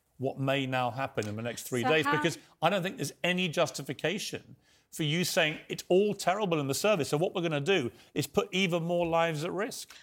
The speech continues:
Speaker 2: Well, Piers, perhaps you should ask whether the government can morally justify the cuts and privatisation that have been making the N H S extremely dangerous for patients. How can they morally justify the fact that people are leaving, health workers are going to food banks,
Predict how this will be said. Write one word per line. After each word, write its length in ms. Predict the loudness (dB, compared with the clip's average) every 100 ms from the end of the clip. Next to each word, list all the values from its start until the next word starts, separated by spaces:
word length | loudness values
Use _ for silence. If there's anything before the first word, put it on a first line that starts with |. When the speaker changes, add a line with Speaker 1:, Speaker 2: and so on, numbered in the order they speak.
| _
Speaker 2:
Well, 120 | -4
Piers, 380 | -4 -4 -4 -4
perhaps 260 | -2 -2 0
you 80 | -4
should 160 | 0
ask 420 | -2 -2 -6 -4
whether 180 | -2 -2
the 100 | -4
government 640 | 0 0 2 0 0 -2 -2
can 200 | -4 0
morally 560 | 2 4 4 2 0 0
justify 600 | -2 -2 -6 0 2 2
the 100 | -2
cuts 340 | -4 -4 -4
and 100 | -6
privatisation 840 | 0 0 0 -2 -2 -2 -4 -4 -4
that 80 |
have 80 | -4
been 160 | -6 -6
making 300 | -4 -6 -4
the 100 | -4
N 100 | -4
H 220 | -6 -4
S 180 | -4 -4
extremely 540 | -6 -4 -4 -2 -4
dangerous 440 | -2 -4 -4 -6 -8
for 100 | -4
patients. 680 | -2 -2 -2 -6 -6 -8 -8 -10 -2
How 120 | -2
can 200 | 0 0
they 100 | 2
morally 460 | 4 4 4 2
justify 480 | 0 -2 -4 0 0
the 80 | 0
fact 240 | -2 -2
that 120 | -6 -6
people 280 | -6 -4
are 20 | -6
leaving, 680 | -4 -2 -2 -2 0 -2 -4 -10 -4
health 300 | 0 0 2
workers 380 | 2 2 -2 -2
are 40 |
going 180 | -4 -4
to 100 | -8
food 420 | -2 0 0 2
banks, 760 | 2 2 0 -4 -6 -4 -4